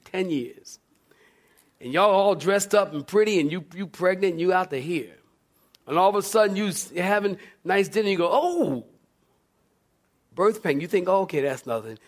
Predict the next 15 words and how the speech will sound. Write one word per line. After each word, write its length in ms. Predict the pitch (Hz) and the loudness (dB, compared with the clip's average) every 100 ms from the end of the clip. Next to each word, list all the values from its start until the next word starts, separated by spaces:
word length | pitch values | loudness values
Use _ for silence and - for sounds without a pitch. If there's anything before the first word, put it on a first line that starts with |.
| _ | _
But 140 | 127 | -6
then 240 | 135 160 165 | 0 0 -2
a 280 | - _ - | -8 _ -8
few 120 | 185 | 0
minutes 260 | 180 170 180 | 2 2 2
later, 280 | 175 156 - | 2 2 2
"Oh!" 920 | 349 415 - 359 - 120 117 - - - _ _ _ _ _ _ _ _ _ _ - | 4 6 6 4 2 -6 -10 -16 -20 -20 _ _ _ _ _ _ _ _ _ _ -4
In 100 | 170 | 0
a 60 | 165 | 2
nice 280 | 180 190 180 | 2 0 0
restaurant, 500 | 180 - 160 151 156 | -2 0 0 0 -2
you 40 | |
being 280 | 151 170 156 | -2 0 0
all 200 | 160 151 | 0 0
loud. 400 | 143 147 151 | 0 0 -4